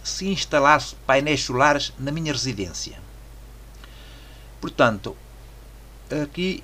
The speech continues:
eles pedem aqui, valor médio da fatura mensal de eletricidade, sem taxas e impostos. Eu vou por aqui cinquenta euros, que é va-, o valor que eu consumo mais ou menos de energia durante o mês. A opção horária,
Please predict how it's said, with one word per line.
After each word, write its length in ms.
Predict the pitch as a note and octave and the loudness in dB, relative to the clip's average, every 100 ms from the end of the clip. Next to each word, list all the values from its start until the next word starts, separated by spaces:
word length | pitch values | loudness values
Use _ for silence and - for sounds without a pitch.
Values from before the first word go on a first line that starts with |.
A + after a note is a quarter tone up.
| - | -8
eles 100 | C3+ | -4
pedem 300 | - D#3 C3+ | 0 0 0
aqui, 240 | B2+ A#2+ | -4 -4
valor 320 | A2+ G3 G#3+ | 2 2 4
médio 340 | F#3 F#3+ G3 F#3+ | 4 6 6 4
da 120 | F#3 | 2
fatura 360 | - D#3+ F#3 F3 | 6 6 6 0
mensal 460 | D#3 - F3 E3+ | -2 4 8 8
de 100 | D#3+ | 6
eletricidade, 680 | E3 E3 - C#3+ A#2+ G#2+ F#2+ - | 4 4 2 0 4 4 2 -6
sem 240 | - G2 | -6 -4
taxas 600 | - D#3+ - - C#3+ - | 4 6 6 0 -8 -8
e 120 | C#3 C3 | -8 -6
impostos. 580 | - - - - - - | -6 -8 -10 -12 -12 -10
Eu 60 | A2+ | -8
vou 100 | C3 | -6
por 160 | C3 | -4
aqui 360 | C3+ D3 C#3+ - - - - - - - - - - - - - - - | -2 2 0 0 -14 -18 -18 -18 -18 -18 -18 -18 -18 -18 -20 -18 -18 -8
cinquenta 500 | - D3 D3 C3+ C3 | -4 0 0 2 4
euros, 460 | D3+ D#3 C#3+ - - - - - - - - | 6 4 0 -6 -12 -18 -18 -18 -18 -20 -10
que 160 | C3+ C#3+ | 2 4
é 180 | D3 C#3 | 4 2
va-, 140 | - C3+ | -2 0
o 120 | D3+ | 0
valor 360 | B2 B2+ D3 C#3+ | 2 0 0 0
que 140 | D3 | 2
eu 220 | D3 D3 - - | 2 2 -4 -6
consumo 480 | C#3 C3 - D#3 | -4 -2 -2 0
mais 220 | C#3+ C3+ B2 | 4 4 4
ou 100 | B2 | 0
menos 240 | C3+ A#2+ | 0 -4
de 80 | B2+ | -2
energia 500 | B2+ G2+ G2 C3+ A#2+ | -2 -2 -2 -2 -2
durante 340 | A#2 C3 B2 | 0 -2 -2
o 40 | G#2+ | -4
mês. 400 | F2+ D#2+ - - - - - - - - - - | -6 -6 -10 -12 -16 -20 -20 -20 -20 -20 -10 0
A 60 | |
opção 380 | E3 E3+ - D#3 | 0 0 0 8
horária, 520 | D3 C#3 D3 E3 G3 | 10 12 10 6 -2